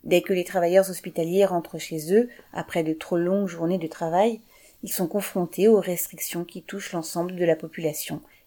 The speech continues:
et rendent la vie quotidienne compliquée. Si certains craquent, allant parfois jusqu'aux tentatives de suicide ou même pire, un grand nombre de travailleurs discutent entre eux de cette situation intenable et en rendent responsable le gouvernement.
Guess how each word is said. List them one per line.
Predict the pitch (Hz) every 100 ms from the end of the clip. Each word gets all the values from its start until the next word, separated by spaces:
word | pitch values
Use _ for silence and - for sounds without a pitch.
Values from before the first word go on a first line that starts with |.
| _
et | 190 170
rendent | 160 151
la | 143
vie | 165
quotidienne | - 147 - 147 160 165
compliquée. | - 160 - 156 - 151 147 _ _ _ _ _ _ _ _ - - _ _
Si | - 180
certains | - - 175
craquent, | 180 - 220 226 -
allant | - 165 160
parfois | 160 - 175
jusqu'aux | 170 - 165
tentatives | 156 165 165 - 160
de | 156
suicide | 156 190 175 - 226 202
ou |
même | 143 139 143
pire, | - 233 247 - _ - - - -
un | 196
grand | 190 226
nombre | 262 220
de | 190
travailleurs | - 190 190 214 214
discutent | 185 202 - - 185 -
entre | 180 - -
eux | 180
de | 165
cette | 175 -
situation | 175 - 175 - 180
intenable | 165 175 165 156 170 - - - _
et | 202 180
en | 151
rendent | 170 190
responsable | 196 - 156 156 165
le | 185
gouvernement. | 170 165 156 151 151 151